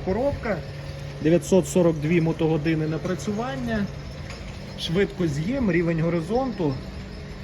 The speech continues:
і ґрунтофреза метр шістдесят. Величезна фрун-,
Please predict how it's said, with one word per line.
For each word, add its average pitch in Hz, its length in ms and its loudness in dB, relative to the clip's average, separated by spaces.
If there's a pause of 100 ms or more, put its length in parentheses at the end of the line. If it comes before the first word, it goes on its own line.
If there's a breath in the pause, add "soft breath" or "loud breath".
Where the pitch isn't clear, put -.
(260)
і 220 80 -4
ґрунтофреза 156 760 -4 (120)
метр 147 320 -6
шістдесят. 143 920 -6 (500)
Величезна 151 520 -6 (100)
фрун-, 143 160 -2